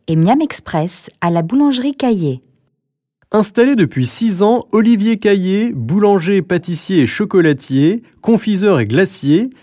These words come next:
Speaker 2: récemment médaillé de bronze par la Chambre des métiers pour son dévouement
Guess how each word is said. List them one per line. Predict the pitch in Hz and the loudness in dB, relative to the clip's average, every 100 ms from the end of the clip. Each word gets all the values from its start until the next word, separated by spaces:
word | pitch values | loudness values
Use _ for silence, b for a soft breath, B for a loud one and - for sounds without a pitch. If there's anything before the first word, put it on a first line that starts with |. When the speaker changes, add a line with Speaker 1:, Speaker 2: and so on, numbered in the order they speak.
| b | b
Speaker 2:
récemment | 98 123 - 131 139 147 139 | -2 -2 0 0 2 0 0
médaillé | 113 117 127 127 | -2 2 2 2
de | 127 | 0
bronze | 123 151 147 | 0 0 -2
par | - 117 | -4 -2
la | 117 | -2
Chambre | 120 170 117 | -2 -2 0
des | 110 | 0
métiers | 113 202 214 - 226 | 0 0 -2 -6 -4
pour | 262 143 | -4 -6
son | - 120 | -4 -2
dévouement | 135 196 190 185 180 165 | 0 0 -2 0 0 -2